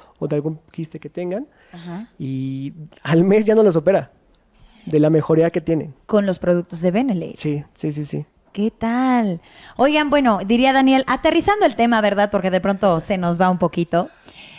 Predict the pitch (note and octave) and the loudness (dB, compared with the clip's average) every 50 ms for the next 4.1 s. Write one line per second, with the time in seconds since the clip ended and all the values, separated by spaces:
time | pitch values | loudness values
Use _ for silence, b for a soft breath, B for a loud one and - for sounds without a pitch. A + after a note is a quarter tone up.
0 | B _ - A3 A3+ - - - - G#3+ B3+ C#4+ E4 F4+ G4+ F4+ C#4 B3+ - - | B _ -4 -2 -2 -2 -4 -6 -8 -8 -8 -6 -8 -8 -8 -10 -10 -8 -4 -2
1 | G#3+ G3 G3+ G3 G#3 A3 A#3 - - _ _ _ _ _ _ _ _ _ _ _ | -2 0 2 2 2 2 0 -4 -8 _ _ _ _ _ _ _ _ _ _ _
2 | _ _ _ _ _ _ _ - F3+ D#3+ - _ _ _ _ - C#4 D4 - D#4+ | _ _ _ _ _ _ _ -18 -18 -18 -20 _ _ _ _ -2 -2 0 2 2
3 | E4+ F4 F#4 F#4+ - E4+ D4 A#3+ A3+ G3+ F#3 F#3 F#3+ G3 F#3+ - F#3 F3 F#3 D#4+ | 2 2 2 0 0 0 0 0 2 2 2 2 2 2 0 0 -2 -4 -4 -6
4 | F4+ | -10